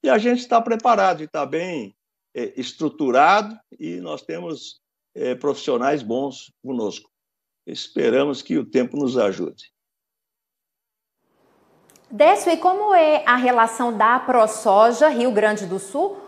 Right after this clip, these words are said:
Speaker 2: com as entidades de outros estados? Vocês trocam muitas informações, é, compartilham <coughs> conhecimento?
Speaker 1: Durante todo o dia, a gente tá vinte e quatro horas do dia praticamente ligado, né?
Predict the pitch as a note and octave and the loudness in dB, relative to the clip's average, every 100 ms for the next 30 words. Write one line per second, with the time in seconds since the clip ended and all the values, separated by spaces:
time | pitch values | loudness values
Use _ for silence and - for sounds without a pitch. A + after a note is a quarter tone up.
0 | - _ - C#4 C4+ E4+ D4 B3+ C4+ C4 | -20 _ 0 2 4 4 4 2 -2 -4
1 | G#3+ G#3+ G#3+ G#3+ E3+ G3 G#3 G#3+ G#3+ G#3 | 2 4 4 0 -4 0 2 2 0 -4
2 | F#3 F#3+ - F#3+ E3+ D#3 D3 F#3+ G3 G3 | -6 -8 -6 -2 -2 -2 -6 -6 -4 -4
3 | - - A#3+ A#3+ A#3 G#3 G#3+ A#3 A3+ F3 | -4 -2 2 2 0 -4 -2 -2 -4 -6
4 | F3+ - D#3+ E3 D3 - C4 B3 A#3 G#3+ | -8 -10 -8 -8 -10 -10 -6 -2 -2 -2
5 | G3+ - - - _ - F3 F3 B3 A#3 | -6 -12 -18 -20 _ -8 -6 0 0 0
6 | A3+ F#3 - B3+ A#3 - G3 F3 - F3 | -2 -6 -6 -2 2 2 0 -6 -8 -10
7 | F#3 G#3 G#3 G3+ G3+ G3 - - - _ | -8 -8 -8 -10 -12 -14 -20 -20 -20 _
8 | _ _ _ _ _ _ _ _ _ _ | _ _ _ _ _ _ _ _ _ _
9 | _ _ _ - B2 C#3 F#3 - - G#3 | _ _ _ -4 0 0 0 -4 -2 0
10 | B3 G#3 A#2 C#4 G#3 G#3+ F#3+ G3 F#3+ - | 2 0 -4 -2 0 0 -2 -6 -10 -4
11 | E3 F#3 E3+ G#2+ E3 G3+ - F3+ - D3 | -2 0 -2 -6 -12 -10 -6 -6 -4 -4
12 | D#3+ B2 G#2 B2 D#3+ D#3+ D#3 - A2+ A2 | -4 -6 -10 -8 -8 -8 -10 -8 -8 -8
13 | B2 - - A#2+ A2 G#2 - _ _ F#2+ | -10 -10 -8 -4 -2 -2 -6 _ _ -16
14 | F#2+ | -16